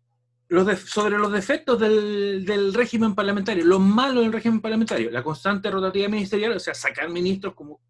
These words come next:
mano en la cabeza para que el presidente lo arbure y el ejecutivo no gobierne.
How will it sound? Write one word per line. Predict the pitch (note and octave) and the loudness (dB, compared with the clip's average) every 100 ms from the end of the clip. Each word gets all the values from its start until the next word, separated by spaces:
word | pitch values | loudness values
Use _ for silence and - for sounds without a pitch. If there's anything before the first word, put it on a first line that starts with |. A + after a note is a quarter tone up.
| _ | _
mano | A2+ A#2+ B2+ D3+ D3+ | -20 -20 -14 -10 -4
en | D#3 | 0
la | D#3 | 0
cabeza | E3 F3+ G3 G3 | 2 0 0 -2
para | F3+ C#3 | -2 -4
que | B2+ | -8
el | - _ | -16 _
presidente | - D#3 D#3 E3+ E3+ | -4 -4 -2 -4 -2
lo | D#3+ | -2
arbure | D#3 F#3 E3 | 2 2 2
y | |
el | D#3 | -2
ejecutivo | C#3+ D#3 D#3+ | -6 -4 -2
no | G3 | 2
gobierne. | A3+ A#3+ F#3 F3+ B3 | 2 2 0 -2 -8